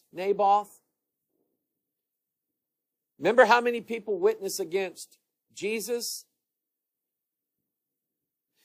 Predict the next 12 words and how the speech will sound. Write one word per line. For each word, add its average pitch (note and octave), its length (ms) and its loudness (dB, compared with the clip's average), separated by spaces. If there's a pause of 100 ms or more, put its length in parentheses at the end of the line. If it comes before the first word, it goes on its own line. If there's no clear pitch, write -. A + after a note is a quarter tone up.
(120)
And F#3 140 -4
their G3 140 6
witness A#3+ 500 6
agreed G#3+ 460 -4
not G3 320 -4
with A3+ 140 0
each A3 240 -12
other. A3+ 300 -8 (1900)
And F3 120 -4
when G3+ 120 2
you G3+ 80 -2
compare A#3+ 720 2